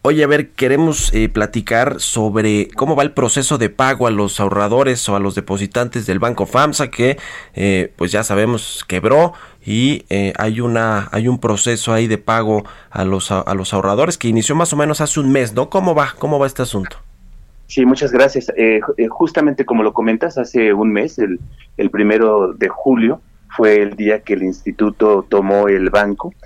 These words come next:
Speaker 2: y a partir del día siguiente inició su proceso, eh, de, de liquidación y el proceso de pago a los ahorradores. Y a un mes te puedo comentar, Mario,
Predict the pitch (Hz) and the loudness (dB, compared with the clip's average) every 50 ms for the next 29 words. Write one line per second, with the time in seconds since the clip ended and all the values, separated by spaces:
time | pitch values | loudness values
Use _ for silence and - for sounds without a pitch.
0 | - - - - - 110 101 98 104 - 117 110 - - 135 143 139 139 135 127 | -20 -20 -16 -6 -2 2 2 2 4 4 0 0 0 -2 -4 -4 -2 -2 -2 0
1 | 131 127 131 135 - - 131 120 120 123 120 113 117 135 135 - - - 104 104 | 2 2 0 0 -2 -8 -8 -4 -2 -2 -2 0 0 0 0 0 -2 -4 -4 -4
2 | 104 101 - - 123 117 113 113 113 - - 107 - - 95 95 - - 101 95 | -4 -4 -6 -2 2 2 2 2 0 0 -4 -4 -2 -2 -4 -2 0 0 -2 -2
3 | - - 101 95 87 87 - - - - - - - - 95 95 90 90 87 87 | 0 0 0 0 0 0 -4 -10 -18 -20 -20 -18 -8 -2 0 2 2 2 2 0
4 | 87 85 87 - - 82 90 98 95 90 87 87 87 85 - 98 90 92 - 117 | 0 -2 -6 -8 -12 -4 0 2 2 4 4 2 2 2 2 0 -2 0 0 0
5 | 107 117 117 165 156 160 - - 120 117 117 123 160 - - - 107 104 - - | 0 2 2 0 -2 -2 0 0 2 4 4 4 2 0 -2 -2 -2 -2 0 0
6 | 98 101 - - 123 107 - - 117 104 98 - - 113 107 104 107 110 110 - | -2 -2 0 0 -2 -2 0 0 2 2 2 2 2 2 2 2 2 -2 -4 -4
7 | - - - - 85 90 98 101 - 113 110 107 113 120 120 135 143 139 - - | -18 -20 -10 -2 0 0 0 2 2 2 2 4 4 2 2 4 2 0 -2 -6
8 | - - - - - - - - - 113 117 120 123 135 151 165 160 151 151 151 | -12 -20 -20 -20 -20 -20 -20 -10 -2 0 4 6 6 6 4 4 2 0 0 -2
9 | 151 - - 131 - 131 131 135 135 131 120 120 - 113 107 113 110 110 - 120 | -2 -2 -6 -4 0 0 2 2 2 2 0 -2 -4 -6 -4 -4 -4 -2 0 0
10 | 117 117 120 120 117 117 117 117 117 120 | 0 2 2 0 0 2 0 0 -2 -4